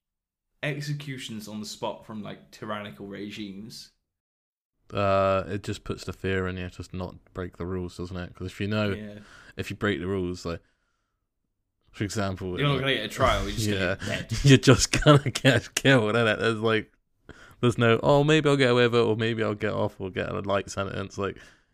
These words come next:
Speaker 2: you're <laughs> literally gonna be killed.
Speaker 1: <laughs> That's the perfect thing to laugh for again.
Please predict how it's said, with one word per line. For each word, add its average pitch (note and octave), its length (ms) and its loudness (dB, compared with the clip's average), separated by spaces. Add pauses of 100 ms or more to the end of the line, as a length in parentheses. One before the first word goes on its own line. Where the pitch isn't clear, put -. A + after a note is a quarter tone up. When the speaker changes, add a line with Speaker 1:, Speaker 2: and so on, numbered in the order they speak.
Speaker 2:
you're A#2 140 0
<laughs> A#2 120 0
literally C3 340 4
gonna - 320 0
be A2+ 100 -4
killed. F#2+ 480 -6 (280)
Speaker 1:
<laughs> - 280 -20
That's D3 360 0
the C3 160 0
perfect B2 440 -2
thing A#2+ 160 -12
to A#2 120 -10
laugh A2+ 240 -8
for G#2 140 -14
again. G#2 260 -16